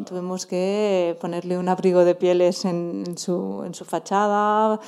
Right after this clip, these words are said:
eh, tuvimos que ampliar, porque claro, tampoco no, le faltaban, eh, espacios que, que ellos requerían.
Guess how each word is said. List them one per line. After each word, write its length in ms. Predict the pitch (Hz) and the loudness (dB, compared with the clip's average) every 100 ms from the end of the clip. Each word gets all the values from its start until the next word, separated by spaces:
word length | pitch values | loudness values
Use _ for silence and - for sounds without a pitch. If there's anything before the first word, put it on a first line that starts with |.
| - 233 - | -18 -18 -8
eh, 220 | 180 175 170 | -4 -4 -4
tuvimos 400 | 175 175 180 - | -6 -6 -8 -6
que 220 | 180 170 | -2 0
ampliar, 680 | 170 165 170 170 185 185 | 0 -2 -2 2 4 2
porque 200 | - 160 | -2 -8
claro, 280 | 165 175 170 | -6 -6 -6
tampoco 340 | 165 160 170 180 | -8 -10 -8 -6
no, 520 | 175 170 170 170 185 | -4 -4 -4 -6 -6
le 100 | 180 | -6
faltaban, 560 | 190 180 180 180 180 | -4 -2 0 0 -2
eh, 180 | 175 170 | -4 -6
espacios 600 | 165 - 170 170 175 170 | -8 -6 -6 -4 -4 -4
que, 400 | - 170 165 160 | -6 -4 -4 -4
que 200 | 165 175 | -6 -4
ellos 200 | 170 170 | -4 -6
requerían. 880 | 170 165 156 175 214 196 202 202 214 | -8 -8 -6 -4 -2 0 0 0 -2